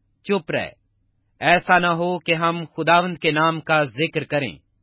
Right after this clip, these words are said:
क्योंकि देख, खुदावंद ने हुक्म दिया है और बड़े-बड़े घर रखनों से और छोटे शिगाफों से बर्बाद होंगे।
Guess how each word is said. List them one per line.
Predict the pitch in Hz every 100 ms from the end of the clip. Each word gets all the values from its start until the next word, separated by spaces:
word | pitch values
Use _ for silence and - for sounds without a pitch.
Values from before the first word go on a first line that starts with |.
| _ _ _ _ _ _ -
क्योंकि | 147 180
देख, | 156 170 165 - _ _ _ _ _ _ _
खुदावंद | 165 170 175 180 170
ने | 165 160
हुक्म | 139 160 180 156
दिया | 160 160 151
है | 147 139 - _ _ _ _ _ _ -
और | 147 156
बड़े-बड़े | 127 170 190 165 165 170 147
घर | 113 151 156 156 _ _ _ _ _ -
रखनों | 113 175 185 175 170
से | - 156 160 - _ _ _ _ _
और | - 160 160
छोटे | - 175 180 180 170
शिगाफों | 156 143 170 170 160
से | 156 156
बर्बाद | 143 151 151 151 123
होंगे। | 156 156 92